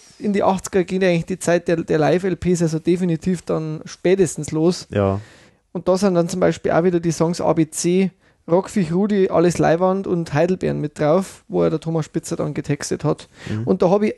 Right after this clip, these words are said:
Speaker 1: da kenn ich einige von diesen Live-Aufnahmen und da muss ich sagen, kann ich mir schon vorstellen, dass der da live auch sehr gut rüberkam. Deswegen
Speaker 2: Ja.
Speaker 1: würde ich ihn eigentlich live auch heute noch mal gern sehen
Speaker 2: Mhm.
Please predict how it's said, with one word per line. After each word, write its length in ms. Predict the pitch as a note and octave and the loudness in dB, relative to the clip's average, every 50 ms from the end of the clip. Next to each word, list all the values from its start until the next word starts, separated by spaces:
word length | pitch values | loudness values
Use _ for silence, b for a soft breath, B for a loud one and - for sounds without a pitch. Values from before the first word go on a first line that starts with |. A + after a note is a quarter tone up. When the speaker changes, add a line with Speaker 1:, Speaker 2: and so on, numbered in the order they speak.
| - | -4
Speaker 1:
da 100 | - G3 | -4 -4
kenn 220 | F3 - F3+ G3 A3+ | -2 0 0 0 0
ich 60 | A#3+ | -2
einige 320 | - A3 A3+ A3+ G#3 A3 G#3+ | -2 -2 -2 -2 -2 -4 -4
von 140 | G3 G#3 G3 | -4 -4 -4
diesen 220 | G#3 F#3+ G3+ G3 | -4 -4 -2 0
Live-Aufnahmen 720 | F3+ E3+ E3+ F#3+ G3 G#3 G#3 G3+ F#3 G3+ G3 G3 G3+ G3 G3 | 2 4 2 2 2 0 -4 -4 -4 -4 -4 -4 -4 -2 -2
und 160 | F#3+ F#3 F#3+ | -4 -2 0
da 200 | F#3+ F#3 F#3 F3+ | 2 2 2 2
muss 180 | F3+ F3+ G3 F#3+ | 2 0 0 -2
ich 100 | F#3+ E3+ | -2 -2
sagen, 360 | - E3+ F3 G3 G#3+ A3 G#3+ - | 2 2 2 2 0 -4 -6 -6
kann 140 | - - G#3 | -4 -2 0
ich 60 | G#3 | 2
mir 80 | F#3+ F3+ | 0 0
schon 120 | F3 G#3+ F#3 | -2 -2 -2
vorstellen, 420 | - F#3 G3 G#3 - - A3 A3 | 0 0 0 0 -2 -4 -4 0
dass 180 | G#3+ G3 F#3 - | -2 -2 -2 0
der 160 | - G3+ G3+ | -2 -2 0
da 320 | F#3 F#3 F3+ F#3+ F#3+ F#3 B B B B B B B | 2 2 2 2 2 0 B B B B B B B
live 320 | - - C#3 E3 F#3+ F#3+ | 0 2 4 2 2 2
auch 140 | A3 G3+ F#3 - - - _ _ _ | 2 0 0 -2 -8 -16 _ _ _
sehr 180 | _ - F#3 F#3 | _ -2 -2 0
gut 160 | F#3+ A3 F#3 | 0 0 2
rüberkam. 580 | G3 G#3+ G#3 G#3+ F3 - - C#3+ C#3+ C#3+ D3+ C#3+ - | 2 2 4 2 0 0 0 -2 0 0 -2 0 0
Deswegen 240 | F#3 F3 G3 G3 | 2 4 4 4
Speaker 2:
Ja. 20 | F#3+ | 4
Speaker 1:
würde 140 | G#3 G#3+ B3 | 6 4 4
ich 80 | A#3 | 0
ihn 40 | - | 0
eigentlich 460 | - F3 F3+ G3 A#3+ A#3 A#3 G3+ - | 0 2 2 2 2 0 -2 0 2
live 400 | F3 D#3+ D#3 F3 G#3+ A3 - _ b b b b b b - | 2 2 4 4 2 2 -2 _ b b b b b b 0
auch 160 | - D3+ D3+ | 0 2 4
heute 240 | F3+ A3+ - - B3 | 4 2 2 0 -2
noch 100 | F#3+ E3 | 0 0
mal 120 | D#3+ D3+ | 0 0
gern 200 | D3+ D#3 C#3+ C#3+ | 2 0 0 0
sehen 360 | - - D#3+ E3 G3+ A3+ A#3 A3 b b b b b b b b | 0 0 2 2 2 0 -2 -4 b b b b b b b b
Speaker 2:
Mhm. 220 | A2 A2 A#2+ | -8 -8 -8